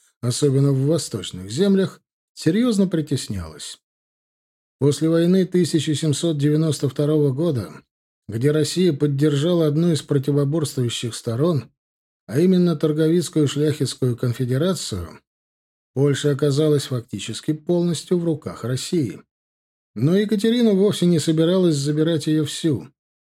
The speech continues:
Она прекрасно понимала, что вхождение в состав империи многочисленного и недружественного народа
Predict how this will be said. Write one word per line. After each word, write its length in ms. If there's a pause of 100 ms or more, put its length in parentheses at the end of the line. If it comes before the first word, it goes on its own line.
(420)
Она 240
прекрасно 580
понимала, 540
что 180
вхождение 580
в 60
состав 460
империи 560
многочисленного 1120
и 140
недружественного 1000
народа 600